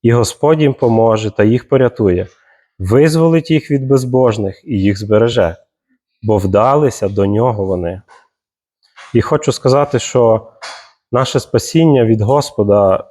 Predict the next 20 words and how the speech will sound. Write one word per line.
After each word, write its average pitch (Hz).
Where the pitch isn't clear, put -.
в 120
Ісусі 120
Христі, 101
який 151
постраждав 139
за 120
кожного 131
з 113
нас, 95
який 131
пролив 143
свою 143
святу 143
кров 143
за 113
мій 147
і 151
за 123
твій 139
гріх. 101